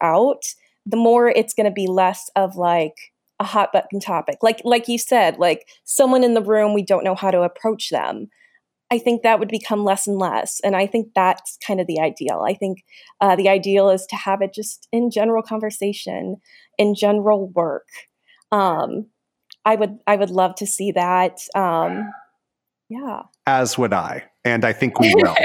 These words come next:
Speaker 1: <laughs>
Speaker 2: I think we will because I think our future is bright with this generation of people who are coming up to make it that way.
Speaker 1: Yes,
Speaker 2: And
Speaker 1: I
Speaker 2: I have
Speaker 1: agree.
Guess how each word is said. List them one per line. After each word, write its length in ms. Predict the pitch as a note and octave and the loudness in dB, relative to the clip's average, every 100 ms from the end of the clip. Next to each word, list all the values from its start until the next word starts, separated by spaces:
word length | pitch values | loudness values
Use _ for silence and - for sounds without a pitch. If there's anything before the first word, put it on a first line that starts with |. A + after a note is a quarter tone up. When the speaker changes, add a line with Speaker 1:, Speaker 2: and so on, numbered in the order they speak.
| - | -2
Speaker 1:
<laughs> 220 | - - | -8 -4
Speaker 2:
I 80 | C3 | -4
think 220 | B2+ D#3+ | 0 0
we 100 | D#3 | 2
will 220 | B2 C3 C#3 | 4 2 2
because 260 | C#3+ A2 | 0 0
I 80 | G#2 | -2
think 220 | - - | -2 -2
our 80 | G#2 | -2
future 340 | - G#2+ G#2+ | -2 -2 0
is 120 | G2 F2+ | -2 -2
bright 420 | G#2+ B2+ D#3+ A2+ | 0 0 0 -2
with 180 | G#2 - | -4 0
this 240 | A#2 - | -2 -2
generation 640 | - A2 A2 G2 F2+ F2+ | 0 0 2 0 -2 -6
of 120 | F#2 - | -8 -8
people 280 | G#2 F2+ | -8 -6
who 100 | F2+ | -6
are 100 | F#2 | -6
coming 280 | - G2+ G2 | -6 -4 -4
up 120 | F#2+ - | -4 -6
to 100 | F2+ | -8
make 280 | F#2 G2 | -6 -6
it 180 | - _ | -6 _
that 240 | F2+ E2+ - | -4 -4 -6
way. 400 | - E2 - - _ - _ _ - | -10 -8 -8 -12 _ -20 _ _ -8
Speaker 1:
Yes, 440 | A3 A#3 A3 - - | -4 -2 -2 -2 0
Speaker 2:
And 80 | A3+ | 2
Speaker 1:
I 40 | |
Speaker 2:
I 60 | A#3+ | 4
have 120 | G#3+ | 4
Speaker 1:
agree. 260 | A3 G#3 | 4 2